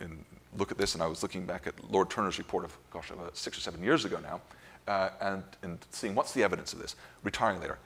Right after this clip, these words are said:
It helps, but it's not the answer. It's not the whole answer, certainly. And you can see there, here's the, the old age, um, and you can see what happens if you get people to retire and you move the, the retirement age up. It's, it's better. Not as, the dependency ratio isn't as high,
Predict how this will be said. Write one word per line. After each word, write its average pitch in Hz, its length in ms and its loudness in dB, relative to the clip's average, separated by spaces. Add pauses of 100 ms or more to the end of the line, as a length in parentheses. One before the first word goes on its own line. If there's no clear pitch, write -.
(120)
It 165 140 8
helps, - 680 12 (520)
but 120 160 10
it's - 180 4
not 113 280 2 (220)
the 98 120 2
answer. 92 400 2
It's - 140 -2
not 147 100 8
the - 80 0
whole 95 260 8
answer, - 260 -6
certainly. - 300 -8 (400)
And 131 80 -2
you 170 60 2
can 160 100 -4
see 143 140 0
there, 95 220 8 (800)
here's 104 200 -2
the, 82 260 -6
the 95 80 -8
old 90 240 0
age, 85 240 -6 (260)
um, 90 240 -2
and 117 100 -2
you 117 40 -4
can 110 100 -10
see - 120 -8
what 95 140 -2
happens 87 320 -6
if - 160 -14
you 80 180 -6 (220)
get - 140 -4
people 82 200 -10
to 87 60 -8
retire 76 380 -10 (200)
and 85 100 -8
you 80 80 -8
move 80 200 -10
the, - 80 -10
the - 100 -12
retirement 78 400 -10
age 71 120 -10
up. 69 120 -8 (380)
It's, - 200 2
it's - 140 0
better. 127 340 8 (160)
Not 135 160 8
as, 131 120 0
the 123 140 2
dependency 123 400 -2
ratio 98 300 2
isn't 104 220 -2
as 90 120 -8
high, 87 440 0